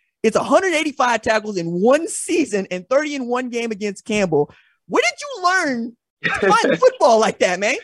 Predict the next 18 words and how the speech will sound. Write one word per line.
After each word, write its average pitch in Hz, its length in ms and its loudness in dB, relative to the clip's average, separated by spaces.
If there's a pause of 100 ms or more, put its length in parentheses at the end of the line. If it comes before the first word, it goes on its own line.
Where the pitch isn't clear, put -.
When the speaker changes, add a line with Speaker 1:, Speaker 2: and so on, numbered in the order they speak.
(920)
Speaker 2:
Hey, 156 460 4
uh, 127 400 -4 (960)
uh, 147 80 4
it's 143 220 4
a 165 40 -2
little 190 200 4
bit 180 140 2
of 156 120 2
instincts 180 560 -2
and, 151 100 -6
a, 147 40 0
and 147 180 -6
it's 151 180 -4
a 143 40 -8
little 160 180 2
bit 143 140 -2
of 135 100 0
effort. 143 380 -4